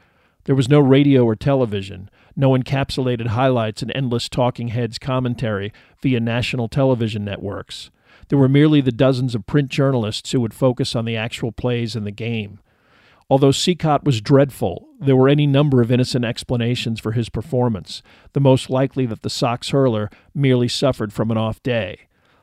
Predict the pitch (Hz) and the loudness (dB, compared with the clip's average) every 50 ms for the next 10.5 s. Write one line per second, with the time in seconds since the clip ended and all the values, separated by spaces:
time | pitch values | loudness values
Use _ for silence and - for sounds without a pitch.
0 | _ - - 170 - - 151 135 139 143 - - 139 - 123 123 127 135 - - | _ -6 -4 -4 -2 0 0 0 0 0 -2 -4 -6 -4 -2 0 0 0 -2 -2
1 | - 123 113 - - - - 127 120 113 107 110 131 135 135 123 104 113 - 127 | -4 -4 -4 -4 -8 -6 -6 -4 -4 -4 -6 -4 0 2 2 2 2 -2 -2 -2
2 | 117 120 120 - - 135 117 - - - 135 131 127 123 117 110 123 120 123 123 | -2 -2 -4 -4 -4 -4 -4 -4 -4 -4 -2 -2 -2 -2 -4 -4 -4 -4 -4 -4
3 | - - 110 101 98 92 98 104 113 110 107 - - - 110 - - 117 113 104 | -6 -6 -4 -4 -4 -4 -6 -6 -6 -8 -8 -10 -12 -14 -10 -8 -6 -6 -6 -6
4 | 92 - - _ _ _ _ _ _ _ _ _ _ _ _ _ _ _ _ _ | -8 -12 -16 _ _ _ _ _ _ _ _ _ _ _ _ _ _ _ _ _
5 | _ _ - - 160 175 170 156 - - 123 - - - 147 143 135 113 135 139 | _ _ -2 0 2 4 4 2 2 0 -4 -4 0 0 0 0 2 2 2 2
6 | 147 143 123 117 - - - - - 147 143 - 135 123 123 113 - - - - | 2 2 0 -2 -2 -6 -6 -2 0 0 2 2 0 -2 -2 -4 -6 -10 -8 -2
7 | - 139 120 107 101 - - - 120 113 - - 104 92 - - - _ _ _ | -2 0 0 -2 -4 -6 -8 -8 -8 -8 -8 -8 -10 -10 -10 -14 -20 _ _ _
8 | _ _ _ - - 135 143 147 143 135 135 131 139 143 131 120 113 87 95 117 | _ _ _ -4 0 2 4 4 4 4 6 6 6 6 4 2 -2 -4 -2 -2
9 | 107 107 107 - - 143 131 127 113 120 110 113 110 113 117 117 110 - - 131 | -2 -4 -4 -4 -2 -2 -2 0 -2 -2 -2 -2 0 0 -2 -2 -2 -4 -4 -4
10 | 120 120 - - - 135 131 120 - - - | -4 -4 -6 -6 -4 -4 -4 -4 -6 -8 -10